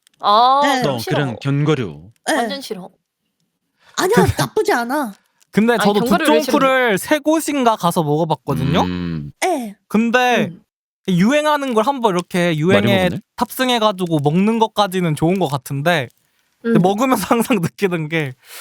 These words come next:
Speaker 4: 난
Speaker 1: 음.
Speaker 4: 왜 세 번을 먹었냐면
Speaker 1: 음.
Speaker 4: 약 먹고 그 워-, 워낙 유행하는 거야. 그러니까
Speaker 2: 오.
Speaker 4: "엄청 맛있겠지?"
Speaker 1: 에헤.
Speaker 4: 하고 이제 먹어본 거지. 맨날 품절이잖아요. 두바이 쫀득쿠키 하면은.
Speaker 2: 맞아, 맞아, 맞아, 맞아,
Speaker 4: 수량
Speaker 2: 맞아.
Speaker 4: 제한거로
Speaker 1: 어.
Speaker 4: 두고.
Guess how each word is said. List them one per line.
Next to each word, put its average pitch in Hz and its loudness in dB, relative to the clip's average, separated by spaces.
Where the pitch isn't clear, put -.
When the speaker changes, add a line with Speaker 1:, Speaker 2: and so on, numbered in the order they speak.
Speaker 4:
난 214 6
Speaker 1:
음. 185 2
Speaker 4:
왜 233 2
세 330 2
번을 330 2
먹었냐면 170 0
Speaker 1:
음. 262 2
Speaker 4:
약 220 2
먹고 165 -2
그 175 0
워-, 151 -2
워낙 269 4
유행하는 202 0
거야. 131 0
그러니까 139 -4
Speaker 2:
오. 359 8
Speaker 4:
"엄청 233 2
맛있겠지?" 196 2
Speaker 1:
에헤. 175 -2
Speaker 4:
하고 247 2
이제 208 2
먹어본 170 0
거지. 123 -4
맨날 254 2
품절이잖아요. 226 0
두바이 160 0
쫀득쿠키 190 -4
하면은. 135 2
Speaker 2:
맞아, 311 4
맞아, 269 -2
맞아, 262 -2
맞아, 269 0
Speaker 4:
수량 262 2
Speaker 2:
맞아. 233 2
Speaker 4:
제한거로 180 4
Speaker 1:
어. 139 -4
Speaker 4:
두고. 127 -4